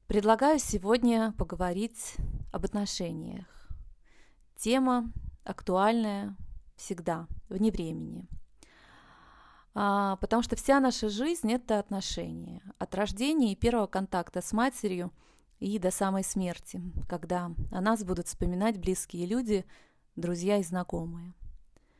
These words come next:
Желаем мы этого или нет, но мы всегда будем вынуждены находиться во взаимодействии друг с другом. Да, мы можем на несколько дней или месяцев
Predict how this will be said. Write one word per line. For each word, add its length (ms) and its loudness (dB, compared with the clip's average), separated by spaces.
Желаем 480 8
мы 180 8
этого 300 0
или 180 0
нет, 340 2
но 360 0
мы 160 -2
всегда 440 4
будем 460 -2
вынуждены 540 2
находиться 540 -2
во 100 -2
взаимодействии 800 -2
друг 260 -6
с 60 -10
другом. 560 0
Да, 340 4
мы 300 0
можем 320 4
на 80 0
несколько 440 -2
дней 360 2
или 100 -2
месяцев 640 -2